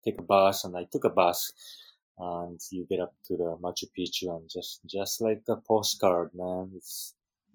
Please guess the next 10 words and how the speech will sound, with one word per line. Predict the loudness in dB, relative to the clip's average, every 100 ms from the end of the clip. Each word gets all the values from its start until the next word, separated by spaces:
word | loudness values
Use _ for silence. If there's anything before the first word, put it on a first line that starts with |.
| _ _ _ _ -4
hard | 2 2 2
to | -2
explain. | -2 -4 -8 -4 -2 -2 -4
It's | -6
just, | -8 -6
you | -6 -4
have | -6
to | -6
be | 0 2
there. | 4 2 2